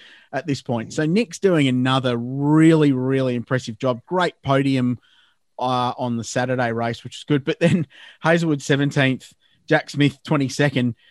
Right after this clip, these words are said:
uh, in front of Macaulay Jones is twenty-third. A great quali pace, but no race speed and luck. So, um, Brad's getting it right with one car, but gee, um, they'll be looking forward to a, a, a next-gen car, I would have thought, for next year to try and reboot that race team 'cause, um, it's been a struggle for them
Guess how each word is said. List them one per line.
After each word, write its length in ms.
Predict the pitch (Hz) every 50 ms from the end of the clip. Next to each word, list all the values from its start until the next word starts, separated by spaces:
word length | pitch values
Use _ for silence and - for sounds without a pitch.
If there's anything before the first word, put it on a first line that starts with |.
| _ _ _ _ _
uh, 180 | - 127 131 131
in 120 | - 143 135
front 240 | 127 - 143 170 165
of 60 | 131
Macaulay 380 | 131 131 - 160 156 135 131
Jones 300 | 123 135 139 151 151 127
is 80 | 123 117
twenty-third. 840 | _ - 120 156 151 139 117 - _ 143 143 160 170 147 113 98 _ -
A 120 | 135 131
great 300 | 120 - 143 143 131 _
quali 260 | - - 131 139 147 139
pace, 300 | - 135 123 123 - -
but 140 | - - _ -
no 140 | 131 123
race 260 | 117 117 120 131 135 -
speed 300 | - - 131 117 113 110
and 100 | 110 113
luck. 380 | 120 143 143 110 - _ -
So, 440 | - - 135 127 127 123 123 120 123
um, 300 | 123 123 120 120 120 120 _ _ _ _ _ _ _ _ _ _ _ _ _ _
Brad's 240 | - 175 185 190 165
getting 200 | - 196 185 180
it 100 | 175 165
right 220 | - 170 170 165 165
with 140 | 151 135
one 200 | 151 151 156 160
car, 280 | 143 - 151 139 135 131
but 140 | 131 - -
gee, 400 | 143 147 147 143 135 127 123 135
um, 380 | 131 127 127 127 127 127 127 -
they'll 140 | 135 139 139
be 100 | 131 127
looking 260 | 123 123 - 120 113
forward 260 | 104 - 120 120 117 -
to 220 | - 117 117 113
a, 60 | 110 110 _ _ _ _ -
a, 380 | 123 120 - _ _ _ 127
a 40 | 120
next-gen 680 | 117 123 127 131 - _ - - - 127 123 120 113 113
car, 320 | 110 120 117 123 123 120
I 40 | 113
would 140 | 107 110 113
have 100 | 113 _
thought, 240 | - 117 120 - _
for 80 | 113
next 260 | 117 120 117 - - -
year 140 | 127 123
to 100 | 110 110
try 300 | 107 - 123 123 120 117
and 260 | 113 113 117 117 117 104
reboot 560 | 113 120 127 127 123 113 95 123 127 123 123
that 180 | 117 117 -
race 220 | 113 113 123 131 -
team 240 | - 123 104 101 101
'cause, 320 | - 113 110 - - -
um, 320 | 117 113 107 110 113 107
it's 180 | 95 107 107 _
been 200 | _ - 131 120
a 40 | 101
struggle 360 | - - 107 113 139 139 110
for 100 | - -
them 400 | 107 110 113 117 113 113 110